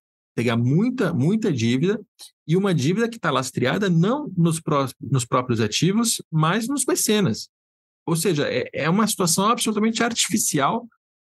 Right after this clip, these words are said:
e acho que, que perigosa. Isso, isso acontece fora do futebol, César?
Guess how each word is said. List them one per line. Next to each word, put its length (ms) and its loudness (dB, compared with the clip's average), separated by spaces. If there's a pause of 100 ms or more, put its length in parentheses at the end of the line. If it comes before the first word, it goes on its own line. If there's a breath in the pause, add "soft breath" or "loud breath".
(180)
e 160 0
acho 300 -2
que, 420 0
que 100 -4
perigosa. 720 -2
Isso, 320 0
isso 260 -2
acontece 520 -2
fora 220 -2
do 80 0
futebol, 420 0
César? 340 -2